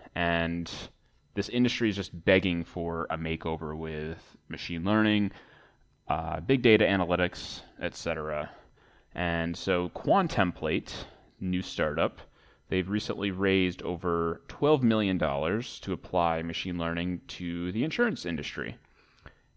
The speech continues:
And so they have several, uh, customers, Aegon Blue Square Reinsurance and Chubb. I'm not familiar with those companies.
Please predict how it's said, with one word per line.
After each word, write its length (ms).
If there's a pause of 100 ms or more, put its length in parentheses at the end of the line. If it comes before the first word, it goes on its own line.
And 240
so 140
they 140
have 360
several, 680
uh, 160
customers, 880 (920)
Aegon 680
Blue 300
Square 480
Reinsurance 880 (400)
and 320
Chubb. 540 (840)
I'm 320
not 380 (220)
familiar 800 (160)
with 400
those 380
companies. 760